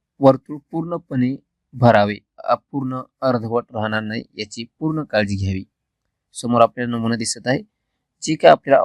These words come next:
ओएमआर शीटवर वर्तुळ असणार आहे ते पूर्णपणे भरावे, अपूर्ण अर्धवट राहणार नाही याची आपण काळजी घ्यायची आहे.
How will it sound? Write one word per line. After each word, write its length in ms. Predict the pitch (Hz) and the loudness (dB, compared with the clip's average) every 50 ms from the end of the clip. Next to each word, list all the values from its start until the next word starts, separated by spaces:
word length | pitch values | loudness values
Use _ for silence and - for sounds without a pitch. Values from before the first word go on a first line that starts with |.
| - - | 0 -2
ओएमआर 320 | 131 127 131 123 120 117 | 0 2 4 4 4 2
शीटवर 320 | - - 120 104 - 120 120 | 0 -4 -8 -6 -2 -2 0
वर्तुळ 340 | 113 110 107 107 - 120 113 | 0 -2 -4 -2 -2 -4 -4
असणार 260 | 110 - - 117 113 | -4 -6 -12 -12 -12
आहे 80 | 127 | -12
ते 140 | - - 143 | -12 -12 -16
पूर्णपणे 680 | 139 _ - 143 147 151 151 151 147 139 - 135 135 | -20 _ -2 0 0 2 2 0 -4 -4 -4 -4 -2
भरावे, 420 | 135 117 110 107 107 95 98 113 196 - _ _ _ _ _ _ _ _ _ _ - | -2 -2 0 2 4 4 4 2 -2 -4 _ _ _ _ _ _ _ _ _ _ -12
अपूर्ण 520 | 113 - _ - 123 117 113 113 117 131 - _ _ _ - | -12 -10 _ -4 -4 -2 -2 -2 -4 -6 -8 _ _ _ 4
अर्धवट 520 | 131 120 117 107 107 107 104 104 107 120 _ _ _ _ _ _ _ _ _ - | 4 4 4 2 -4 -4 -2 0 -2 -2 _ _ _ _ _ _ _ _ _ 2
राहणार 260 | 120 113 113 117 117 | 2 4 4 2 2
नाही 160 | 117 117 110 | 2 2 2
याची 160 | 107 - 117 | 0 0 -4
आपण 200 | 110 - 110 107 | -8 -8 -8 -14
काळजी 300 | 107 - 110 107 104 107 | -6 -2 -2 -2 0 0
घ्यायची 320 | 107 110 107 107 - 131 131 | -2 -2 -4 -6 -8 -14 -12
आहे. 180 | 113 117 190 | -10 -10 -12